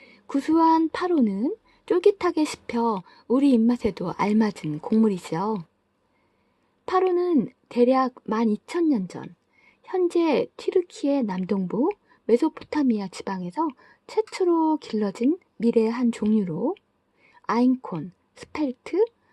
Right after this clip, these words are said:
엠머 세 가지 고대 밀을 통틀어 이르는 이름입니다. 우리나라에서 보통 살 수 있는 건 엠머 밀이고,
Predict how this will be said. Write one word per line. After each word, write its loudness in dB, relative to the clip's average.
엠머 2
세 0
가지 2
고대 4
밀을 2
통틀어 0
이르는 -2
이름입니다. 0
우리나라에서 4
보통 -2
살 -4
수 -6
있는 0
건 -2
엠머 6
밀이고, 0